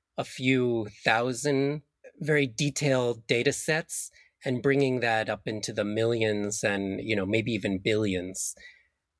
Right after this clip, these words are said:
And once you get to those larger numbers, that's when the power of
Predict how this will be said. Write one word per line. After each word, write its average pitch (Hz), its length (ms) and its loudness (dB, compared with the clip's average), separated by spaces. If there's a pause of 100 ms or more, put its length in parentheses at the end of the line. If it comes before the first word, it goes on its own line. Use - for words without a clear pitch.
(120)
And 98 420 0 (120)
once 139 380 0
you 147 100 -2
get 135 260 0
to - 80 -6
those 110 300 -4
larger 113 460 0
numbers, 107 840 -2 (520)
that's 113 480 -2
when 175 280 0
the 143 60 0
power 127 520 0
of 107 280 -4